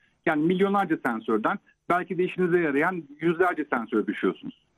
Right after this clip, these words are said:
Daha sonra bu sensörlerin içerisinde bu veri kısmında kullanacağınız kısmını belirledikten sonra, e, bu verilerin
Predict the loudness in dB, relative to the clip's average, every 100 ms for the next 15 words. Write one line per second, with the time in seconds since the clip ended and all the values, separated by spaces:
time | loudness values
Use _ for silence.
0 | _ _ _ _ _ 0 0 -2 -2 -2
1 | -2 0 0 2 0 0 -2 -2 -2 -2
2 | 0 2 4 2 0 -10 -4 0 0 0
3 | -2 0 0 -2 -4 0 2 4 2 0
4 | 0 0 0 0 -2 -4 _ _ _ 0
5 | 4 4 4 2 0 2 4 4 2 2
6 | 0 -2